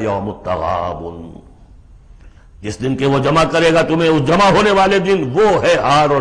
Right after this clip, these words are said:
جیت کے فیصلے کا دن۔ جو اس روز جیتا وہ جیت گیا، جو اس روز ہارا وہ ہار گیا۔ یہ دنیا کی ہار اور جیت کیا ہے؟ کچھ بھی نہیں۔ ایک ڈرامے کے اندر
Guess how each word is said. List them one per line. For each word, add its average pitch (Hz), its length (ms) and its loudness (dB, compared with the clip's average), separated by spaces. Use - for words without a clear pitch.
جیت 131 280 -6
کے 113 100 -8
فیصلے 85 380 -10
کا 67 220 -14
دن۔ 58 120 -18
جو 175 100 0
اس 202 160 2
روز 202 240 2
جیتا 254 460 2
وہ 165 160 0
جیت 127 240 -6
گیا، 98 240 -2
جو 110 140 -6
اس 110 100 -8
روز 107 160 -8
ہارا 123 240 -4
وہ 87 180 -10
ہار - 140 -10
گیا۔ - 260 -20
یہ - 100 -2
دنیا 165 360 -4
کی 156 100 -6
ہار 131 200 -2
اور 127 80 -4
جیت 107 280 -8
کیا 71 260 -12
ہے؟ - 140 -18
کچھ - 180 -18
بھی - 100 -10
نہیں۔ - 120 -14
ایک 139 120 -4
ڈرامے 143 420 2
کے 165 140 -2
اندر 156 280 0